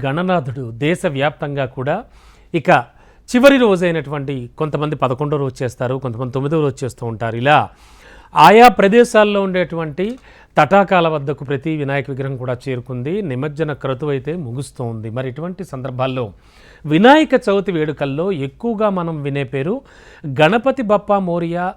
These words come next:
ఆధాలడ్డు ఖాళీయా లేదా ఆధాలడ్డు చోరియా, ఇలాంటివన్నీ కూడా వింటూ ఉంటాం. మరి ఈ గణపతి వేడుకల్లో మనం ఎక్కువగా వినే మోరియా అంటూ అందరూ చాలా ఉత్సాహంగా నినాదాలు చేస్తూ ఉంటారు కదా. అయితే అసలు ఈ మోరియా అనే మాటకు అర్థం ఏంటో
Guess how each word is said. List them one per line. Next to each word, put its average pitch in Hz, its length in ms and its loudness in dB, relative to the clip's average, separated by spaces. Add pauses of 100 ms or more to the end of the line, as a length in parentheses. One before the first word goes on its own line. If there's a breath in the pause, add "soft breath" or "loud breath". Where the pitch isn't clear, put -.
ఆధాలడ్డు 147 760 -4
ఖాళీయా 113 560 -4 (140)
లేదా 147 340 -4 (100)
ఆధాలడ్డు 135 580 -2 (120)
చోరియా, 117 340 -6 (440 loud breath)
ఇలాంటివన్నీ 233 680 6
కూడా 214 200 -2
వింటూ 156 260 -4
ఉంటాం. 113 320 -10 (200)
మరి 135 300 -2 (480 soft breath)
ఈ 240 220 4
గణపతి 226 340 0
వేడుకల్లో 220 440 -2
మనం 190 200 -6
ఎక్కువగా 175 380 -6
వినే 165 460 -6 (360 soft breath)
మోరియా 226 600 4 (180)
అంటూ 180 240 -2
అందరూ 170 360 -4 (120)
చాలా 143 180 -2
ఉత్సాహంగా 180 560 -6
నినాదాలు 160 360 -4
చేస్తూ 143 320 -8
ఉంటారు 135 220 -6
కదా. 143 280 -8 (420 loud breath)
అయితే 233 240 4
అసలు 262 200 0
ఈ 233 60 0
మోరియా 208 400 0
అనే 214 140 -4
మాటకు 160 600 -6
అర్థం 127 260 -4
ఏంటో 160 380 -6